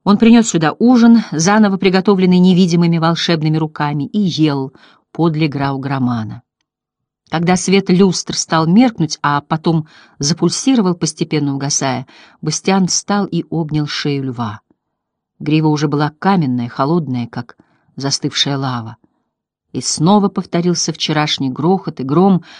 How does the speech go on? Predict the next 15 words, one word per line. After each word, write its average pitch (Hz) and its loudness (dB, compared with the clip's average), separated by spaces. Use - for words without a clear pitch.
но 165 -2
Бастиан 180 0
уже 143 -4
не 139 -2
испугался. 123 -10
Ночью 254 4
он 240 8
вышел 240 4
наружу 226 4
и 220 2
долго 208 4
любовался 196 2
беззвучным 175 -2
ростом 180 -4
леса. 143 -4